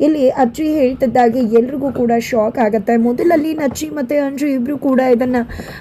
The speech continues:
ಆ, ವಿರೋಧಿಸ್ತಾರೆ. ಆದ್ರೆ ಮನೆಯವ್ರು ಎಲ್ರೂ ಕೂಡ ಬುದ್ಧಿ ಹೇಳ್ತಿದ್ದಾಗೆ ಇಲ್ಲಿ ನಚ್ಚಿ ಮೌನವಾಗ್ತಾರೆ. ಅತ್ತ ಕಡೆ ಅಂಜು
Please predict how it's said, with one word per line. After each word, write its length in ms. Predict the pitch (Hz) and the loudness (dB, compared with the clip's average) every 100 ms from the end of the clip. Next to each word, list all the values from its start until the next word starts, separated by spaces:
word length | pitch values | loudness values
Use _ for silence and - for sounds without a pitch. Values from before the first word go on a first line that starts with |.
| - | -4
ಆ, 220 | 269 262 | 0 2
ವಿರೋಧಿಸ್ತಾರೆ. 880 | 240 247 269 370 349 277 - 247 269 | 4 4 2 0 -2 0 2 2 2
ಆದ್ರೆ 340 | 277 226 262 | 2 2 2
ಮನೆಯವ್ರು 380 | 240 220 247 254 | 2 2 2 2
ಎಲ್ರೂ 380 | 226 254 320 370 | 2 2 2 0
ಕೂಡ 200 | 339 285 | 0 0
ಬುದ್ಧಿ 300 | 262 254 240 | 0 -2 -2
ಹೇಳ್ತಿದ್ದಾಗೆ 760 | 294 285 254 247 220 240 233 240 | 0 0 0 0 0 2 2 2
ಇಲ್ಲಿ 220 | 226 233 | 2 2
ನಚ್ಚಿ 380 | 233 226 - 254 | 2 0 -2 0
ಮೌನವಾಗ್ತಾರೆ. 880 | 233 233 285 262 240 233 - 233 233 | 0 0 -2 0 -2 -2 -2 0 0
ಅತ್ತ 200 | 233 233 | 0 -2
ಕಡೆ 280 | 240 233 | 0 2
ಅಂಜು 400 | 240 233 247 294 | 2 2 -2 -2